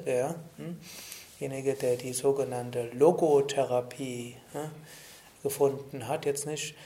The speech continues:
es gibt ja auch die Logopädie, das ist aber was anderes, hm. Logotherapie ist eben die Sinntherapie. Der sa-, hat irgendwo gesagt,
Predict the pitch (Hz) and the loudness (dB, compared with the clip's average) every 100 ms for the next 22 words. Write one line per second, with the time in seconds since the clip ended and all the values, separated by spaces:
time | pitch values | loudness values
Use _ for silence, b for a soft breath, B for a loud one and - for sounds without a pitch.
0 | B - - 151 - 147 135 151 147 151 | B -14 -2 -2 0 0 4 4 4 2
1 | 143 139 139 147 170 156 139 139 127 123 | 2 0 0 0 -2 -2 0 0 0 -2
2 | 151 139 139 117 139 - 160 175 - - | -2 -2 0 0 0 -2 -4 -6 -8 -16
3 | - - - - - 147 131 131 151 147 | -14 -12 -12 -14 -12 -10 -2 4 4 4
4 | 156 156 151 139 139 - 147 143 143 139 | -2 0 0 2 0 -4 -6 -4 -4 -4
5 | 135 135 - 165 180 - 131 - 117 - | -2 2 4 4 0 -4 -6 -6 -8 -10
6 | 160 160 - - _ - _ - - 143 | -12 -14 -18 -20 _ -20 _ -20 -20 -16
7 | 143 143 - 135 131 - 147 170 165 160 | -6 -4 -2 -4 -4 -4 2 2 2 0
8 | 147 147 156 147 | 0 0 2 2